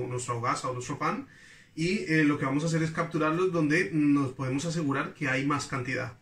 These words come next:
¿Dónde va a haber más cantidad? Pues sobre todo en la superficie de los granos de cereal, sobre todo el trigo, ¿no?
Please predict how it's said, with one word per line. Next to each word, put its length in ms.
¿Dónde 280
va 100
a 20
haber 100
más 160
cantidad? 420
Pues 140
sobre 200
todo 400
en 100
la 100
superficie 540
de 60
los 180
granos 420
de 220
cereal, 420
sobre 220
todo 160
el 140
trigo, 280
¿no? 180